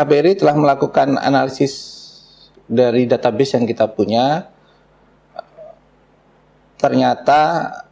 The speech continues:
komposisi pekerja, khususnya yang semi terampil, saat ini sekitar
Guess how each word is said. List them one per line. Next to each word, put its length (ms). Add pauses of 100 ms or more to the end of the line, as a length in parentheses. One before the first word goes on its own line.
(1900)
komposisi 560
pekerja, 640
khususnya 480
yang 640
semi 320
terampil, 720 (560)
saat 400
ini 560 (800)
sekitar 720